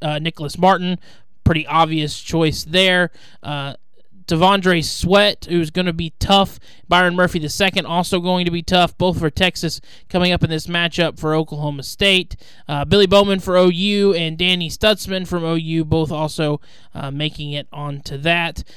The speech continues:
All s-, Big Twelve second team. Uh, Oklahoma State's wide receiver Brennan Presley was the only offensive one for Oklahoma State, and then Alex Hale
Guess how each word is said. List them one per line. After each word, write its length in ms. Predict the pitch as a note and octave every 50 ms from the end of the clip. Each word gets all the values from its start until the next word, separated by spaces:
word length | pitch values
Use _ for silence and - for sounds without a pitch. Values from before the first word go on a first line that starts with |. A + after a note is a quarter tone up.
| - - -
All 380 | C#3+ F3 F#3+ F#3+ G3 F#3 - - -
s-, 320 | - - - - - - -
Big 260 | - F3+ G#3 G3+ F3+
Twelve 280 | - F3+ F3+ E3+ D#3+ -
second 480 | - - B3+ C#4+ C#4+ - B3 F#3 -
team. 400 | - - D#3+ D3+ D3 C#3+ D#3 D#3+ - - - - - - - - - -
Uh, 200 | D3+ D#3+ E3 -
Oklahoma 400 | F3+ G3 G3+ G3 G3 G3+ G3 F#3+
State's 320 | F3+ - G#3 G3 G3 F#3
wide 220 | F3+ F#3 F#3+ F#3+ F#3
receiver 380 | F#3 F3 - G3+ G3 F#3 F3+
Brennan 320 | E3 E3 F#3 F3+ F3 D#3+ -
Presley 600 | - - G#3 A3 A3 - - - G#3+ G#3+ G#3+ G3+
was 280 | G3 F#3 F3+ E3+ D#3
the 180 | D#3+ F3 E3+ C3+ -
only 560 | F3 F3+ F#3 F#3 F#3 F#3 F3+ F3 E3+ D#3 - - - - - - -
offensive 960 | - G3+ G#3+ A3 G#3+ - - G#3+ G#3 F#3+ - G3 F#3 F3+ F3 E3 D#3 - - - - - - - - - - - - - - - - - - - - - - -
one 460 | - E3+ F3+ F3 E3+ E3+ E3+ E3+ F3
for 340 | E3 - - E3+ E3 E3 -
Oklahoma 440 | D#3 E3+ E3 E3 D#3+ D#3+ D#3+ D#3+ D3
State, 340 | - - F3 E3+ E3 D#3+ D#3+
and 160 | D#3+ D#3+ D#3+
then 80 | D#3
Alex 380 | D#3 E3+ F3+ F3 E3+ - - -
Hale 340 | F#3 F3 F3 E3+ E3 D3+